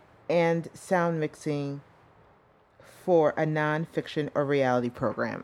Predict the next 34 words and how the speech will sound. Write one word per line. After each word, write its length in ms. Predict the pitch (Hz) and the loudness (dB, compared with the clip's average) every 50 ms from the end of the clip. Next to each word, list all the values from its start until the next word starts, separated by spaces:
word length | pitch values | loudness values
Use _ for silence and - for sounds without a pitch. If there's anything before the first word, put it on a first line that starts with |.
| - - | -4 -4
I 80 | 143 | -4
hope 440 | 160 - - - - 196 170 147 - - | -4 -6 -8 -6 -2 -2 -2 -2 0 0
I 80 | 143 139 | 0 0
got 340 | 113 127 123 113 113 - - - - - - - - - | 2 2 2 2 2 0 -4 -10 -20 -20 -20 -20 -10 -4
those 240 | - 147 147 131 - | -2 -2 -2 -2 -4
titles 560 | - - 143 135 131 127 131 123 123 123 123 | -6 -2 0 0 0 0 0 -2 -4 -4 -6
right. 260 | 123 117 117 - - - | -6 -6 -4 -6 -8 -12
I 40 | 117 | -12
kinda 280 | 117 - 151 135 127 123 | -6 -2 -2 0 0 0
muddled 500 | 120 123 131 135 139 135 135 131 117 113 | 0 2 2 4 4 6 4 4 4 2
it 220 | 123 113 - - - - - | 0 0 0 -4 -6 -12 -8
a 60 | - 139 | -6 -4
little 240 | 143 131 - - | -2 -2 -4 -4
bit, 240 | - - - 62 - | -6 -6 -4 -4 -4
and 100 | - - | -6 -8
I 40 | - | -10
apologize. 840 | - - - - 147 139 135 131 120 131 - - - - - - - - - - - - - - - - - - - | -10 -6 -2 2 4 4 4 2 2 0 -2 -2 -4 -6 -10 -12 -12 -16 -18 -16 -16 -16 -16 -18 -18 -20 -16 0 6
But 200 | 220 233 226 233 | 6 6 6 6
basically, 920 | - 294 311 285 - 254 240 240 - 185 185 180 175 180 170 165 165 160 160 - - - - - - - - - - - - - - - - | 6 6 6 6 6 4 4 4 2 -2 0 0 2 2 2 0 0 -2 -4 -8 -18 -20 -20 -20 -20 -20 -20 -20 -20 -20 -20 -20 -20 -4 2
in 160 | - 196 185 170 | 6 8 8 10
all 300 | 175 175 180 185 185 170 | 10 8 8 6 6 4
in 80 | 147 | 4
all, 320 | 143 143 143 147 151 151 139 | 6 6 6 6 4 4 4
what 160 | 131 151 143 | 4 4 4
it 80 | 127 | 4
means 300 | 110 147 147 147 135 - | 4 2 2 2 2 4
is 200 | 147 139 131 127 - - - - - - | 4 2 2 0 -4 -12 -20 -20 -20 -12
the 100 | - - | -8 -8
storyline 1040 | 156 - - - - 196 190 190 190 185 170 147 143 135 135 131 127 131 135 135 135 131 - - | -8 -8 -4 0 4 6 6 8 8 6 4 4 4 4 4 4 2 2 0 -2 -4 -8 -14 -20
for 380 | - - - - 151 151 151 147 | -20 -10 -2 2 6 6 6 6
this 240 | 135 139 131 - - | 4 2 -2 -2 0
reality 380 | 139 131 127 123 120 123 120 | 2 2 2 2 2 2 0
show 400 | 120 - - - 113 113 117 120 - - - - - - - - - | -2 -2 -4 -4 -2 -2 -2 -4 -6 -10 -18 -20 -20 -20 -20 -8 -2
is 420 | - 147 143 143 139 139 131 - | 2 4 4 4 4 2 0 -6